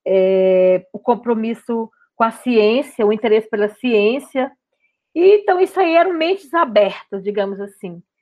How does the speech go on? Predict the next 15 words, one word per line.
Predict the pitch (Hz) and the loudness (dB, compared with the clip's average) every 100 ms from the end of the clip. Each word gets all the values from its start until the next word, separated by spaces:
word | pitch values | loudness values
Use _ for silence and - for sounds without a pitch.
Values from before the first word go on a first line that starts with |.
| _ 180 | _ -14
né? | 190 | -12
Então, | 202 220 226 | -10 -12 -8
daí | 240 240 | -6 -6
que | 247 285 302 294 269 _ _ _ _ - | -8 -6 -2 -2 -4 _ _ _ _ -2
essa | 233 - 240 | -2 0 0
influência, | 240 240 254 226 233 247 277 254 254 254 254 | 0 0 0 2 0 -2 0 4 4 4 2
é, | 214 208 208 208 202 196 196 196 _ _ _ | 2 2 4 4 4 2 0 -4 _ _ _
então, | - 311 | -4 -4
a | |
gente, | 294 330 - | -4 -8 -6
nós | 247 294 302 | -2 -2 -2
temos | 277 233 226 | -4 -4 -6
essa | 226 220 220 | -8 -8 -12
parte | - 208 202 202 202 | -2 0 0 -4 -8
da | 196 190 185 | -2 0 0